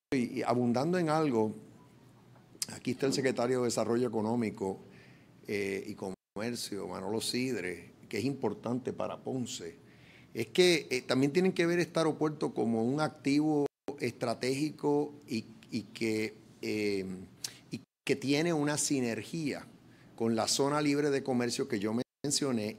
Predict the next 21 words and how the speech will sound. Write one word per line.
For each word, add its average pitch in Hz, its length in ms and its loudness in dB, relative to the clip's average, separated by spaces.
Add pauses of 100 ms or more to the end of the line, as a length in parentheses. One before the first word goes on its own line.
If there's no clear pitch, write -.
(120)
y 202 540 4 (600)
el 107 140 0
puerto 120 500 0
de 101 120 -2
Ponce. 147 420 -6 (760)
Eh, 101 260 -2
aquí 107 200 0
hay 139 100 2
dos 156 300 6
autoridades 123 960 0
que 110 140 -6
tienen 123 280 0
inherencia 127 540 -2
en 113 80 0
el 98 100 -4
puerto. 92 460 -8 (880)
Eh, 101 580 2
el 98 100 -2
secretario 110 460 2
de 143 40 4
Desarrollo, 135 760 -2